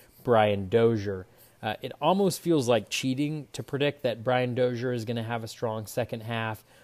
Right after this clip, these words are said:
but he has had probably his worst first half, <coughs> um, uh,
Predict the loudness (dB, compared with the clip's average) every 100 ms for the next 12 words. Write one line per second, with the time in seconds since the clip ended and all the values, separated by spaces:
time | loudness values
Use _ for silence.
0 | _ -2 2 2 0 4 4 4 4 2
1 | 2 2 2 2 0 -2 -2 -2 0 0
2 | -2 -8 -20 _ _ _ _ _ 0 2
3 | 2 -2 -4 -2 -4 -10 _ _ _ _
4 | _ _ _ _ _ _ 2 2 0 -12
5 | -16 -12 -12 -8 -10 -10 -20 _ -20 _
6 | -4 0 0 0 -6 -12 _ _ _ _
7 | _ -20 _ -4 -2 -2 -4